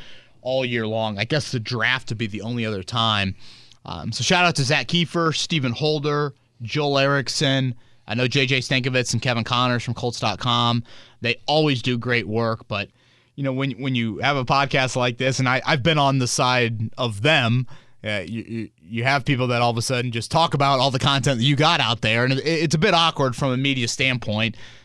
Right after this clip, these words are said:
Um, so kudos to them for getting all that, and we will <laughs> talk a lot about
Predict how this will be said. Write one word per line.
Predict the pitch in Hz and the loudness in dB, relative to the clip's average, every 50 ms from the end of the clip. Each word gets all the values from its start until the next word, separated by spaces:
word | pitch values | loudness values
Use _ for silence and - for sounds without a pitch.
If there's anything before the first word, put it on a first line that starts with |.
| _ _ _ _ - | _ _ _ _ -20
Um, | - - - - - 113 117 _ _ _ _ | -18 -16 -14 -12 -12 -14 -14 _ _ _ _
so | - - 147 | -8 -6 -4
kudos | - - 196 180 170 151 - | 0 2 4 4 4 2 2
to | - 135 | 0 2
them | 131 127 117 107 | 2 2 2 2
for | 104 127 117 | 2 0 0
getting | 127 135 127 | 0 0 2
all | 131 127 123 | 2 2 2
that, | 120 120 120 131 147 117 - | 2 2 2 2 0 0 -2
and | 110 107 107 107 107 104 95 - - - | -2 0 0 0 -2 -4 -6 -10 -14 -14
we | 113 104 113 113 | -10 -6 -4 -2
will | 113 110 107 101 - - 208 180 | -2 -2 -2 -4 -2 0 0 0
<laughs> | |
talk | - 170 143 139 143 - | 0 0 0 0 0 0
a | 110 | -2
lot | 127 123 123 127 135 135 | 0 0 2 2 2 2
about | 127 135 131 135 135 - - | 2 2 2 2 2 -2 -6